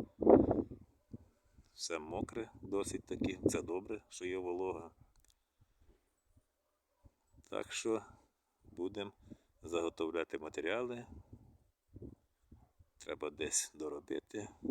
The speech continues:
ще щось підсадити. Всім чи на найшвидшої перемоги, міцного здоров'я і до побачення.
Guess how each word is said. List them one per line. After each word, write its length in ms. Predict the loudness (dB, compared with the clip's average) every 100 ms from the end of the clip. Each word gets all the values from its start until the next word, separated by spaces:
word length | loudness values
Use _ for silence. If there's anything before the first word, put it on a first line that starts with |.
| -4 -6 -10 -20 _ _ _
ще 180 | -6 -4
щось 180 | -4 -6
підсадити. 840 | -4 -4 -4 0 -2 0 -4 -4 _ _ _ -14 -10 -10 -10 -12 -12 -14 _ _ _ _ _ _ _ _ _ _ _ _ _ _ _ _ _ _ _ _
Всім 340 | -6 0 0 0
чи 140 | -2 -2
на 320 | -2 -6 -8
найшвидшої 720 | -8 -6 -2 -2 -2 -4 -6
перемоги, 680 | -4 -6 -2 -2 -2 -4 -8 -10
міцного 460 | -4 -4 -2 -4
здоров'я 640 | -2 0 2 4 2 -2 -8 _ _ _ _ _ _ _ _ _ _ _ _ _ _ _ _
і 100 | -2
до 180 | 2 0
побачення. 800 | 2 0 2 -2 -4 -10 -10 -14